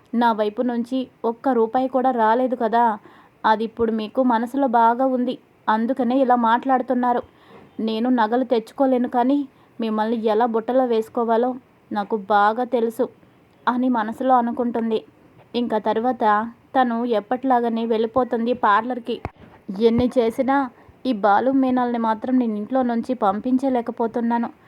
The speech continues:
వీళ్ళంతటా వీళ్ళే వెళ్ళిపోయేలాగా ఏదైనా మార్గం నేను ఆలోచించాలి అని ప్రభావతి అనుకుంటూ ఉంటుంది. ఇంకా తర్వాత "మీనా,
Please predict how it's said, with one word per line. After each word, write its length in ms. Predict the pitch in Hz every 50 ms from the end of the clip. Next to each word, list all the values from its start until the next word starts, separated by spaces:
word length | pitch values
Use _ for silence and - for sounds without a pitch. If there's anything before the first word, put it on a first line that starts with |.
| - - - - -
వీళ్ళంతటా 600 | 214 226 226 233 262 254 233 233 226 233 214 233
వీళ్ళే 360 | 226 214 226 220 226 240 240
వెళ్ళిపోయేలాగా 800 | 233 208 208 208 220 214 - 254 233 233 233 220 220 208 208 208 208
ఏదైనా 280 | 214 208 214 208 208
మార్గం 420 | 208 214 208 220 240 240 269 277 254
నేను 220 | 233 214 214 226 233 - - -
ఆలోచించాలి 840 | 202 202 214 254 277 285 - 269 240 240 233 269 247 240 240 240 240 - _ - - _ _ _ -
అని 160 | 220 233 226 233
ప్రభావతి 580 | - - 226 214 214 240 247 247 233 220 226 240
అనుకుంటూ 520 | 226 202 202 226 226 - 247 233 214 226 226
ఉంటుంది. 500 | 240 233 220 226 - 233 226 226 214 208 - - - - - - - - - 254
ఇంకా 180 | 262 254 254
తర్వాత 440 | 226 - 214 208 214 247 240 - 233 214 208 208 220 220 - _ _ - 226
"మీనా, 280 | 220 226 233 233 240